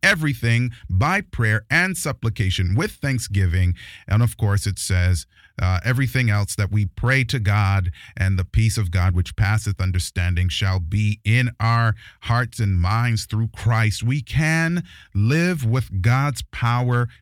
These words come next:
flowing through us. And we can satisfy him. We can be his children. We can be good representatives of him.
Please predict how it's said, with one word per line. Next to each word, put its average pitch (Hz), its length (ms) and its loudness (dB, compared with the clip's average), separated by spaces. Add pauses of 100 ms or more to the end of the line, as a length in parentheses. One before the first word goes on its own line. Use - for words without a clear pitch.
flowing 139 800 0
through 120 320 0
us. - 400 -2 (400)
And 98 160 2
we 113 80 2
can 147 580 -2
satisfy 120 760 -2
him. 78 260 -2
We 135 160 0
can 160 420 0
be 127 220 0
his 104 220 2
children. 104 520 0
We 131 240 0
can 156 480 0
be 127 160 0
good 107 220 0
representatives 107 1160 0
of 85 180 2
him. 80 380 0